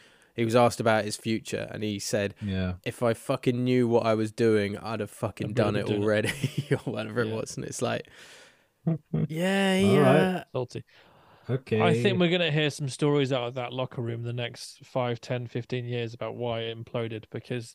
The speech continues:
Speaker 3: like you said, the talent on the roster is basically the same team that won the Super Bowl two years ago and did very well to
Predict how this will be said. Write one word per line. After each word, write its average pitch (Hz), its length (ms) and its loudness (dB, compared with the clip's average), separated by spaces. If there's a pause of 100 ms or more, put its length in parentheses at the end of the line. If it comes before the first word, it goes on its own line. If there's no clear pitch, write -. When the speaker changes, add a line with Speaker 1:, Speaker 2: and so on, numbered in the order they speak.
Speaker 3:
like 139 140 0
you 139 80 -6
said, 135 220 -4
the - 80 -20
talent 151 280 -2
on 127 40 -12
the 123 80 -2
roster 127 320 -2
is 110 100 -8
basically 123 380 -6
the 113 100 -14
same 120 300 -6
team 120 260 -8
that 117 100 -12
won 120 200 -8
the 107 80 -10
Super 123 240 -6
Bowl 113 160 -6
two - 160 -10
years 117 240 -6
ago 104 240 -10 (420)
and 131 180 -2
did 135 180 0
very 131 240 2
well 127 280 2
to 117 260 -6